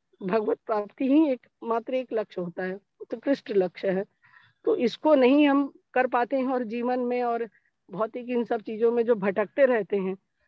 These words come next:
तो मैम बहुत अच्छा आज topic निकला और शांति कुंज की आप लोगों ने चर्चा की तो मेरा सब कुछ जागृत हो गया।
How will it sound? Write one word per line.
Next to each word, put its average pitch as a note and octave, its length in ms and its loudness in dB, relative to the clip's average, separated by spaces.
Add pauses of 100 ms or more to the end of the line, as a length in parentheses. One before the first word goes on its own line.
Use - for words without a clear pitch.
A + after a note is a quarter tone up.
(240)
तो A#3 80 -4
मैम A#3 260 -2
बहुत A#3+ 340 -2
अच्छा A#3 260 -4
आज A#3 220 -2
topic G#3+ 360 -6
निकला G3 380 -2
और G3 440 -4
शांति G3 380 -6
कुंज G#3 360 -8
की - 80 -4
आप G3+ 220 -4
लोगों G#3 140 0
ने G#3 100 0
चर्चा G3 360 -4
की G#3+ 220 -10
तो G3+ 180 -6
मेरा F#3+ 300 -2 (180)
सब F3 120 -6 (100)
कुछ - 180 -10
जागृत F#3+ 500 -2
हो F3 100 -2
गया। G3 180 0